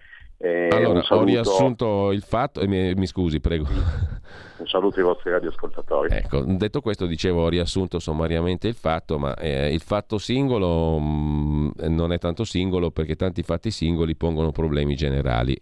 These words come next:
Speaker 2: se non sbaglio, e quindi
Speaker 1: Certo.
Speaker 2: siamo un po' alle solite a dire il vero, eh, perché non, non, non sono fatti nuovi questi.
Speaker 1: Certo, eh, infatti a me, mm,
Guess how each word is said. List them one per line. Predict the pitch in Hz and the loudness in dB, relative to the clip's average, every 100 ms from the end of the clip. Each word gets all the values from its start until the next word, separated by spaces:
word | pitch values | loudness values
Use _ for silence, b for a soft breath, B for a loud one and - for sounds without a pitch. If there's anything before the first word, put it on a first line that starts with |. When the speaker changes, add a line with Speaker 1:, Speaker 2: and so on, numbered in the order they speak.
| - | -8
Speaker 2:
se | - 58 | -6 -4
non | 62 | -4
sbaglio, | 60 55 53 58 | -2 -2 0 -2
e | 58 | 0
quindi | 85 82 71 | 2 2 0
Speaker 1:
Certo. | - - - - - - | -6 -20 -20 -20 -20 -6
Speaker 2:
siamo | 101 107 | -2 0
un | 95 | 0
po' | 82 87 | 0 2
alle | 80 | 2
solite | 73 92 85 78 | 0 0 0 0
a | 73 | 0
dire | 71 69 | 0 0
il | 67 | 0
vero, | 67 65 65 69 | 0 0 2 0
eh, | 73 | 0
perché | 71 65 69 | -4 -2 -2
non, | 69 69 | 0 0
non, | 71 69 | 0 0
non | 73 | 0
sono | 78 87 82 | 0 -2 0
fatti | 71 - | -2 -2
nuovi | 71 64 58 60 | 0 0 0 -2
questi. | - 53 - - - - - - - _ _ _ _ _ B B B - | -2 -2 -2 -4 -6 -8 -20 -20 -20 _ _ _ _ _ B B B 2
Speaker 1:
Certo, | 113 - 95 73 | 4 4 2 4
eh, | 92 90 85 82 | 0 0 2 0
infatti | 78 98 - 92 | 0 -2 2 2
a | |
me, | 98 101 107 - | 2 2 2 0
mm, | 92 82 80 82 85 | -8 -10 -12 -14 -14